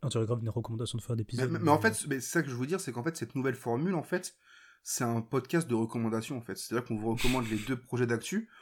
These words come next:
Speaker 2: on va vous recommander forcément le spécial de Seaboy, vu qu'on en parle, c'est que c'est un projet que au moins l'un d'entre nous deux a aimé, et puis, bah, la recomm-, la recommandation de fin d'épisode aussi, euh, habituelle, qui, qui, qui, ça, pour le coup, ne, ne bouge pas, qui est aussi une recommandation en soi. Euh, donc c'est vraiment un projet, où,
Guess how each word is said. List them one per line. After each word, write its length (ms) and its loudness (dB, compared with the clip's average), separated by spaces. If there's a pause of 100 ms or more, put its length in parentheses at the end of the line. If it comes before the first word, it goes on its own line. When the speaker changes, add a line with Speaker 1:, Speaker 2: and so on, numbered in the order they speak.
(200)
Speaker 2:
on 60 -2
va 60 6
vous 140 -2
recommander 340 -2
forcément 460 -4
le 120 2
spécial 380 -4
de 80 -8
Seaboy, 320 -6 (260)
vu 140 -6
qu'on 160 -6
en 80 -2
parle, 220 -4
c'est 120 -14
que 60 -10
c'est 120 -4
un 100 -2
projet 360 -6
que 180 -4 (340)
au 60 2
moins 200 2
l'un 140 2
d'entre 240 -2
nous 100 2
deux 160 2
a 80 4
aimé, 320 0 (360)
et 60 -2
puis, 140 -10
bah, 80 -2
la 160 0
recomm-, 240 -4 (140)
la 160 -2
recommandation 420 -2
de 40 -10
fin 100 -4
d'épisode 360 -4
aussi, 240 -4
euh, 60 0
habituelle, 420 -4
qui, 240 -16
qui, 160 -16
qui, 180 -16
ça, 120 -4
pour 120 -6
le 60 -8
coup, 80 -6
ne, 100 -2
ne 140 -4
bouge 280 -6
pas, 200 0 (280)
qui 100 -4
est 20 2
aussi 200 2
une 80 2
recommandation 500 0
en 40 -4
soi. 260 -4 (380)
Euh, 80 -4
donc 120 -4
c'est 80 -4
vraiment 160 2
un 60 0
projet, 280 0
où, 160 2